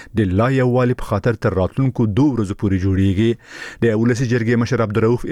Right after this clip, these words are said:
ابراهیمي بیا دغه جوړیدونکې غونډه د دولت او خلکو په زیان وبلله او هغه یې د حکومت د کمزوري کولو او د هیواد د میشتو قومونو ترمنځ د اختلاف د رامنځته کولو هڅه وبلله. د هغو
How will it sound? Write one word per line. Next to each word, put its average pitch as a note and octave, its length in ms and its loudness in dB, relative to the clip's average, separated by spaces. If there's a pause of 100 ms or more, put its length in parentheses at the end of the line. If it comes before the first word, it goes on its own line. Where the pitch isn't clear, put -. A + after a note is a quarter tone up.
ابراهیمي A2 480 2
بیا A2 200 2
دغه A2 220 0
جوړیدونکې G#2+ 600 0
غونډه G#2 260 0
د F#2+ 100 -2
دولت G2+ 360 0
او - 20 0 (100)
خلکو - 280 -2
په F2 120 0
زیان A#2+ 240 2
وبلله B2+ 380 2
او A2+ 80 0
هغه A#2 240 0
یې G#2+ 100 0
د F#2+ 80 0
حکومت G#2+ 420 0 (360)
د G2+ 120 0 (140)
کمزوري F#2 380 -2 (100)
کولو A2+ 380 4
او - 20 2 (120)
د G2 100 0
هیواد G#2+ 300 2
د G#2+ 120 2
میشتو C3 360 -2
قومونو B2 340 0
ترمنځ A2+ 320 2
د G2+ 100 2
اختلاف A2 400 -2 (320)
د G2+ 100 2 (120)
رامنځته G2 420 0
کولو G#2+ 300 2
هڅه F2+ 260 0
وبلله. G#2+ 420 2 (680)
د A#2+ 100 2
هغو A#2+ 160 2